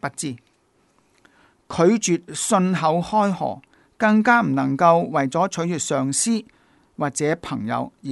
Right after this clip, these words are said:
講大話、講假話、講空話。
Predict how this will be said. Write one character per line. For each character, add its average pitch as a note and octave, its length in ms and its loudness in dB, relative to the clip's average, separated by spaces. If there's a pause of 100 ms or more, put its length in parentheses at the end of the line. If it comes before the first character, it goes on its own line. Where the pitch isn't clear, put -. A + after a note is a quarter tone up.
講 C3+ 360 0
大 C#3 340 -2
話、 C3 380 -4 (220)
講 D#3+ 320 0
假 C3+ 260 2
話、 C3+ 440 -2
講 C#3 260 0
空 E3 320 -2
話。 A2+ 220 -8